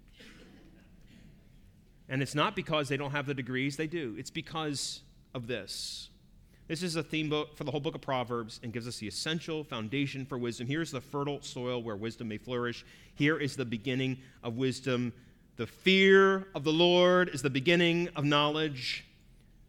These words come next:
but fools despise wisdom and instruction." Knowledge is impossible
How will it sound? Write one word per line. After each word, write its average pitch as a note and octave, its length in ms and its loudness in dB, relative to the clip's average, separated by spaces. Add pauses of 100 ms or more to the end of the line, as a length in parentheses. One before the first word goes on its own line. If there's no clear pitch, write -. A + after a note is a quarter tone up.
but A2+ 120 -8
fools E3 520 2
despise C3 600 -4
wisdom B2 480 -4
and A2 300 -4
instruction." G#2 680 -10
Knowledge B2+ 420 -4
is A2+ 140 -10
impossible A2 800 -8